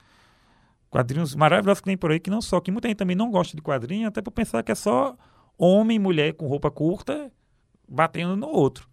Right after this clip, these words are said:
Daí, tipo, além da missão, o, a importância do curso da H Q é mostrar que as pessoas não estão sozinhas, tem,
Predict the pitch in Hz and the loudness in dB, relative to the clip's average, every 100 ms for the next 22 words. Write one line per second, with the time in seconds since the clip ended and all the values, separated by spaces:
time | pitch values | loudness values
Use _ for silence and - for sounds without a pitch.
0 | _ 107 147 185 151 - - 165 175 208 | _ -4 -4 -4 -10 -10 2 4 4 2
1 | 247 254 233 - 135 117 - - 131 123 | 2 0 0 -2 -2 -2 -4 -10 -6 -6
2 | 139 127 190 185 170 - 156 139 123 113 | -4 -4 -4 -6 -6 -6 -4 -4 -6 -8
3 | 107 - - - - 127 135 123 123 135 | -10 -12 -20 -20 -6 -2 0 0 -2 -2
4 | 123 - 131 180 208 165 - 131 107 123 | -4 0 2 2 2 -2 0 -2 -2 -8
5 | 175 - - _ _ - - - - 160 | -10 -16 -20 _ _ -20 -20 -20 -2 0
6 | 196 185 | 2 -2